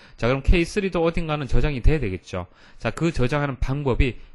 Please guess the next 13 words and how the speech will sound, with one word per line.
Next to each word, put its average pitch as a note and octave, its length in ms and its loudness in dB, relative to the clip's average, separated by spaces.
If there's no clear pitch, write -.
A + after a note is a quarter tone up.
체인 F#3 420 -4
방법을 B2+ 440 -4
이용을 F#2+ 340 -6
해서 F#2+ 200 -8
저장을 G2+ 420 -6
하는 C3+ 140 -8
겁니다. E2+ 460 -8
그래서 G2 200 -6
해싱 F3+ 280 2
함수와는 C#3 640 -4
직접적인 - 580 -10
관계는 A#2 400 -8
없습니다. G2+ 580 -6